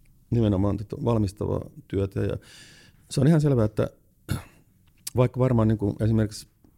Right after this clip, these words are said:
terveydenhuollossa ja vanhuspalveluissa, niin varmasti teknologia tulee niin kuin lisääntymään ja vaikka niin kuin lääkeannostelu tulee niin kuin automatisoitumaan ja, ja varmaan niin kuin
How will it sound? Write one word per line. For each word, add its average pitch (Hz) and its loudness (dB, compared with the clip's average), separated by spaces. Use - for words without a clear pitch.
terveydenhuollossa 101 -2
ja 104 -2
vanhuspalveluissa, - -6
niin 147 4
varmasti 139 0
teknologia 110 -2
tulee 117 -2
niin 117 -2
kuin 113 -6
lisääntymään 98 -4
ja 107 -6
vaikka 101 -4
niin 101 -4
kuin 110 0
lääkeannostelu 101 -2
tulee 95 -4
niin 104 -4
kuin - -8
automatisoitumaan 101 -6
ja, 123 -10
ja 98 -2
varmaan 104 0
niin 131 0
kuin - -6